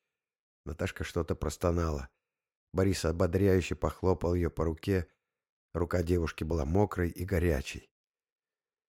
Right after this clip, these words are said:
"Еще одна ночь", — вздохнул Борис, — "только одна. Ты уж потерпи, чернявая". Он лег рядом, обняв ее и пытаясь согреть своим теплом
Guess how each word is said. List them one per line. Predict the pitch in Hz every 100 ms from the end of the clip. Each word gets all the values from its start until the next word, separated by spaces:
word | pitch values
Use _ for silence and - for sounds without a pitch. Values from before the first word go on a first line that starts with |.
| _ _
"Еще | - - 123
одна | 104 90 78
ночь", — | 73 73 - - 71
вздохнул | 71 76 - 76 76
Борис, — | 73 73 - -
"только | 123 107 - 80
одна. | 78 78 69 - _ _ _ _
Ты | -
уж | 110 - -
потерпи, | 98 101 95 - 107
чернявая". | - 62 71 67 65 65 - _ _ _ _ _ _
Он | - 82
лег | 80 80 -
рядом, | 85 101 110 101 - _ _
обняв | 80 82 87 104 104 -
ее | 101 101 98
и |
пытаясь | - 87 92 82
согреть | 87 87 87
своим | - 87 85
теплом | - - 92 90 87